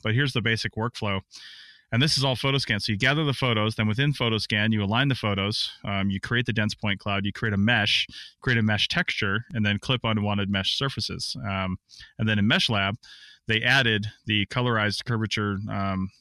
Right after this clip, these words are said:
filters, and then, uh, basically they colorized the model, and then they highlight and label the surface details,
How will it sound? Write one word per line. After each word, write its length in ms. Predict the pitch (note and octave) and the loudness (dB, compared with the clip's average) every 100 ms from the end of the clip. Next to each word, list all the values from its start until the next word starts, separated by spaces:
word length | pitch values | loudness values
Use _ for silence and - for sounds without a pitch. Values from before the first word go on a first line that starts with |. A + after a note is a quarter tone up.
| - | -6
filters, 640 | D#3 D3+ D#3 C#3+ C#3 - - | -2 0 2 2 0 -2 -4
and 220 | A2+ G#2+ G#2 | -2 0 2
then, 360 | G#2 G2+ G2+ | 2 2 0
uh, 420 | G2+ G2+ G2 F#2+ F#2+ A2+ | -2 -2 -2 -2 -4 -6
basically 340 | G2+ A2+ A#2 G2+ | -2 0 0 0
they 120 | G2 | 0
colorized 480 | - A2 G2+ G2+ - | -2 0 0 0 -2
the 60 | |
model, 360 | G2 G#2 F#2+ G2 - - - - | -2 -2 -2 -6 -14 -18 -14 -2
and 100 | G#2+ | 0
then 120 | G#2 | 2
they 100 | G2+ | 2
highlight 420 | F2+ A2 G2+ G2 | 2 0 2 0
and 100 | G2 | 0
label 220 | G2 G2 | -2 -2
the 100 | F#2+ | -4
surface 360 | F2+ G2+ F#2+ F#2+ | -4 -4 -6 -4
details, 560 | A2+ G#2+ G2 F2+ - | -2 -2 -4 -4 -4